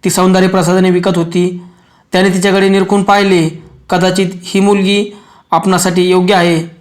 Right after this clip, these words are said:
तिचे लग्न झाले नसावे असे त्याला वाटले. खडा मारून पाहावा म्हणून त्याने तिच्याकडून काही वस्तू खरेदी करायच्या असे ठरवले.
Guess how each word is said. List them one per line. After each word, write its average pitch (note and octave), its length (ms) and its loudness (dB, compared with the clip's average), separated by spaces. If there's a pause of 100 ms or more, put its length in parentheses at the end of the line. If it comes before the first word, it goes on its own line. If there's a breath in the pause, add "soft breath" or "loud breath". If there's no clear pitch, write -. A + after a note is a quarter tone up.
(120)
तिचे F3+ 220 0
लग्न F#3 200 0
झाले E3 200 0
नसावे E3+ 640 0 (380 loud breath)
असे F3 220 -2
त्याला F3 160 2
वाटले. F#3+ 340 0 (1120)
खडा F3+ 200 2
मारून G#3 260 2
पाहावा G3 300 4
म्हणून F#3+ 360 0 (380)
त्याने F3 260 0
तिच्याकडून F3+ 560 0 (320 loud breath)
काही F3+ 140 0
वस्तू F3+ 360 0
खरेदी F3 260 2
करायच्या F3+ 580 0 (200)
असे E3+ 140 -2
ठरवले. F3 360 0